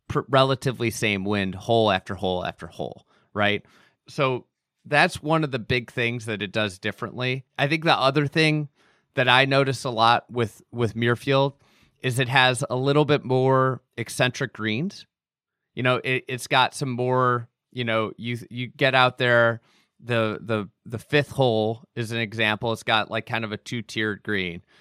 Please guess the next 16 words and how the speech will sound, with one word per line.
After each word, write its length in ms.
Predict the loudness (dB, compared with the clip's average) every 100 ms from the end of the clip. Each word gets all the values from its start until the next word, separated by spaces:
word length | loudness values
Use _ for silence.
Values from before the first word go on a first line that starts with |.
| _ _
The, 400 | 0 2 2 0 -2
you 100 | -2
know, 100 | -2
you 200 | -2 2
go 220 | 6 8
on 160 | 6 6
that 160 | 2
stretch 520 | 0 -2 0 0 -4 -18 -10
of 280 | -10 -6
golf 340 | 2 2 2 -4
from 320 | _ -6 -4 -2
really, 260 | 0 0
like, 200 | -2 -4
five 480 | 2 6 6 6 0
through, 640 | -6 0 2 2 0 -4 -12 _ _ _ _ _
um, 580 | 2 4 4 2 -2